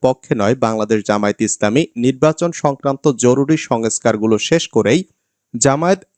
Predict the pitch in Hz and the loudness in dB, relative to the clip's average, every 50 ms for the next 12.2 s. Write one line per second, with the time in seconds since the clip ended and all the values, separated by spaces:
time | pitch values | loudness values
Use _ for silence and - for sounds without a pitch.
0 | - - - 127 131 - - 175 185 - - 170 156 139 - 160 147 131 131 131 | -6 -2 0 0 0 0 -2 -2 -2 -2 -2 -4 -4 -2 -2 -2 -2 0 0 0
1 | 120 117 120 120 - - 127 117 - - 123 113 113 110 104 113 127 165 180 143 | 0 2 0 0 0 -2 -4 -4 -2 -2 0 0 0 0 0 0 0 0 0 0
2 | 127 123 - - 127 120 - 131 120 - - 123 117 117 110 - - 113 107 - | -2 0 0 0 -2 0 -2 -4 -4 -2 0 0 0 -2 -2 -4 -4 -4 -2 -4
3 | 110 101 - 127 123 135 143 139 131 - - 127 113 110 104 98 92 - 113 113 | -4 -2 0 0 0 2 0 0 -2 -2 -4 -2 0 0 -2 -2 -2 -2 -2 -4
4 | - - _ _ _ _ _ 131 131 165 175 196 185 - - 202 175 - 185 190 | -4 -6 _ _ _ _ _ 0 2 4 4 2 2 0 -2 -2 -2 0 2 2
5 | 214 190 175 147 131 - - - 151 151 139 127 110 107 120 120 120 110 117 120 | 2 4 2 2 0 0 -2 0 0 2 2 2 2 0 0 -2 0 2 2 2
6 | 160 185 160 135 131 - - 135 131 - 143 135 123 120 120 127 120 123 139 151 | 2 2 0 -2 0 0 -2 -2 -2 -2 -4 -4 -4 -4 -4 -2 -2 0 0 0
7 | 180 160 - 131 135 - - 156 147 - - 143 135 131 139 117 101 117 117 117 | -2 -2 -2 -2 -2 -2 -2 -4 -4 -2 -2 -2 0 0 0 2 2 2 2 0
8 | - - 123 - - - 131 127 - - 170 131 - 113 - - 110 101 - 110 | -2 -6 -6 -6 -4 -4 -4 -2 0 0 0 0 0 -2 -2 -2 -2 -2 0 0
9 | 107 135 147 117 98 - - - 135 175 190 - _ _ _ _ _ - 117 110 | 0 0 0 0 0 0 0 0 -2 -2 -2 -6 _ _ _ _ _ -10 -2 0
10 | 135 131 147 175 185 190 - 196 175 - - 143 131 - 143 127 135 127 131 117 | 0 2 2 2 0 0 0 -2 -2 0 -2 -2 0 0 0 0 0 0 -2 -2
11 | - 123 120 123 131 156 175 160 131 120 117 107 107 135 139 113 98 - - 95 | -2 -2 0 0 0 0 0 2 2 2 0 2 2 2 0 0 0 0 0 0
12 | 98 101 107 107 | 2 2 2 0